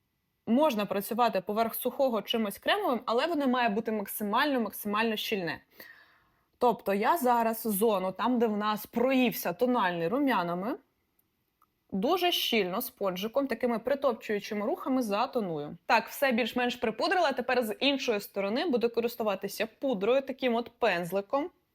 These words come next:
І ми будемо припудрювати тільки Т-зону та зону під очима. Ось таким чином забираюся під око, іду в центр, тут в центр і тут в центр.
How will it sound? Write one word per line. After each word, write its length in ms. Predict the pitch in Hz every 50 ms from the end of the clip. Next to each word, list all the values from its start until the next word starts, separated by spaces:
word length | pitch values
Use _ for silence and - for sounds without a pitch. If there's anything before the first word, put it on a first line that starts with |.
| _ _ - _ _ _ - - _ _ - - - _ _ _ _ - - - _ _ _ -
І 60 | 349
ми 120 | 403 415 415
будемо 360 | 302 320 311 339 311 302 269
припудрювати 600 | - 240 240 - 277 349 349 302 254 233 214 226
тільки 320 | - 254 247 254 254 233 220 _ _ _
Т-зону 500 | _ 233 220 208 202 269 370 453 440 294
та 300 | 208 - 294 320 339 277
зону 320 | 220 233 254 285 269 226 202
під 300 | - - 247 277 254 262
очима. 720 | - - 262 262 - - - - 180 165 165 170 170 180 -
Ось 200 | - 240 254 247
таким 340 | 247 247 240 - 240 233 220
чином 320 | - - 254 233 214 202
забираюся 640 | 196 202 196 208 214 226 214 202 196 196 - -
під 240 | 196 - 202 196 - _
око, 420 | - 320 370 - - - 277 294 294 _ _ _ _ _ _ _ _ _ _ _ _ _ _ _ _ _ _ _ _ _ _ _ _ _
іду 220 | - 226 196 196
в 80 | 196 196
центр, 640 | - - - 269 285 311 330 330 - 269 269 269 269 269 - _ _ _ _ _ _ _ _ _ _ _
тут 220 | - 277 285 277
в 60 | - -
центр 520 | _ - - 247 233 226 226 - 220 - -
і 60 | 233
тут 280 | 214 - - - - -
в 60 | _
центр. 440 | _ - - - - 233 - - -